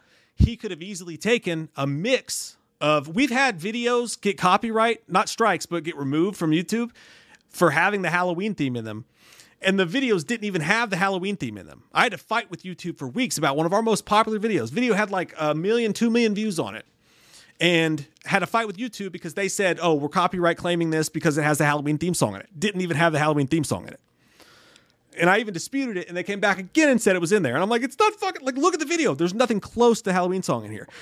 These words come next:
Someone could have easily remixed anything. And I'm not saying it's not real. It could be. But I'm just, let's look at the possibilities here.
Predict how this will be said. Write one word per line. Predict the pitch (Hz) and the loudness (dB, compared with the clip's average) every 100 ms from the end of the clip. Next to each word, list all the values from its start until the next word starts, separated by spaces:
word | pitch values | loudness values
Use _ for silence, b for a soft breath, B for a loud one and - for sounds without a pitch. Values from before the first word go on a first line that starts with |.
| B | B
Someone | - 233 262 277 | 0 2 4 2
could | - | 2
have | 214 180 | 0 0
easily | 233 202 233 | -2 -4 -4
remixed | 175 170 233 180 175 - - - _ _ _ _ - | -4 -4 -2 0 -2 -4 -10 -20 _ _ _ _ 2
anything. | 202 170 - 101 110 165 _ _ _ _ _ _ _ _ _ | 4 4 -2 -8 -12 -18 _ _ _ _ _ _ _ _ _
And | 190 202 | 0 2
I'm | |
not | 285 | 4
saying | 302 302 | 2 0
it's | 262 | 0
not | 254 233 | 0 0
real. | 220 285 | -2 -4
It | |
could | 254 233 | -4 -4
be. | 277 180 b b b b - | -6 -8 b b b b 0
But | 170 | 2
I'm | 185 | 2
just, | 208 - - _ _ _ _ _ - | 0 -6 -10 _ _ _ _ _ -10
let's | 151 190 | -4 2
look | 202 | 2
at | 190 - | 2 0
the | 165 147 | 2 2
possibilities | 185 180 180 233 170 135 | 2 0 2 2 2 0
here. | 135 135 | -2 -4